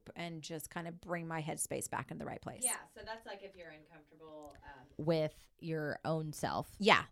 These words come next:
Speaker 2: Or with somebody else, and mine's more in, if you're uncomfortable with yourself within your head.
Speaker 1: Right.
Speaker 2: Yeah,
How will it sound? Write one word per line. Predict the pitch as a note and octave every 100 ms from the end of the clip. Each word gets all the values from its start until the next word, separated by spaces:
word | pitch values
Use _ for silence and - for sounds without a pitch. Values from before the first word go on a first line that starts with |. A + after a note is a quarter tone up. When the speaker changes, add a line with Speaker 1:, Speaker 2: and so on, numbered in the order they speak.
| -
Speaker 2:
Or | F#3 E3+
with | G3 G3
somebody | G3+ E3+ D#3+
else, | D3+ -
and | D#3+
mine's | D#3+ D#3+
more | D#3 D3
in, | C#3+ -
if | D3 D#3
you're | C#3+
uncomfortable | D3+ D#3+ D3+ D3+ C#3+
with | C#3 - -
yourself | E3 D#3+ C#3 - C3 D2 - -
within | F3 D3+ D#3
your | C#3+
head. | C#3 C#2 -
Speaker 1:
Right. | A#3 E3+ - -
Speaker 2:
Yeah, | G3+